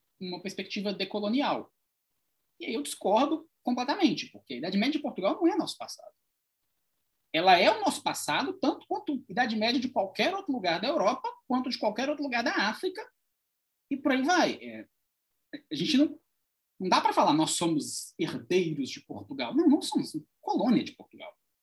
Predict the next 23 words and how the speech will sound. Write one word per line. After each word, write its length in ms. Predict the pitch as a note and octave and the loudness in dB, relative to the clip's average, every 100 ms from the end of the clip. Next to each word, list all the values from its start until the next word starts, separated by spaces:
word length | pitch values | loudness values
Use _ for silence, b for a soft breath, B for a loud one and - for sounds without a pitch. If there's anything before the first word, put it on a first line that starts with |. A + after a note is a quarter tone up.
| _ _ _ _ _ _ _ | _ _ _ _ _ _ _
O 40 | |
Brasil 240 | D#3 D#3 A#3+ | -2 0 0
foi 140 | F#4 | -2
colônia. 600 | F#4 A4 G3+ G3+ A2 - | 0 2 4 4 0 -4
Eu 180 | A#2+ A#2+ | -12 -14
sei 180 | - G3+ | -10 -8
que 80 | F#3+ | -4
tem 160 | E3 C3+ | 0 2
gente 180 | E3 | 0
que 60 | - | -4
tem 100 | E3+ | -8
problema 440 | - C4 C#3+ A#3+ | -8 -4 0 0
com 60 | - | -2
essa 120 | - | -2
palavra, 460 | - - E3+ D4+ C#4+ | 0 0 2 0 0
mas 180 | B3+ - | -2 -2
é 120 | A#4+ | -2
isso, 220 | D#4+ - | -2 -2
o 40 | B3+ | -4
Brasil 260 | A#3 - | -6 -6
foi 120 | - D#4 | -6 -8
colônia. 560 | - G#4 G#3+ E3 - - | -6 -2 0 0 -4 -8
E, 260 | E3+ D4 | -8 -8